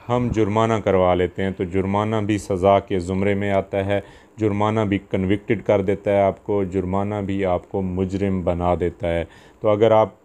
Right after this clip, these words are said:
सज़ा याफ्ता हैं या आपके ख़िलाफ़ जुर्माना हो चुका है,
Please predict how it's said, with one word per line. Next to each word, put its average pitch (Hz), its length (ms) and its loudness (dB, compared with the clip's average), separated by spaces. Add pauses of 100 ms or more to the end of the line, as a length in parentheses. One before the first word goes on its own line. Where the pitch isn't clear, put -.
(220)
सज़ा 98 240 2
याफ्ता 104 480 2
हैं 110 220 0
या 104 140 2
आपके 98 240 -2
ख़िलाफ़ 95 260 -2
जुर्माना 95 440 -2
हो 107 160 0
चुका 101 260 -4
है, 104 160 2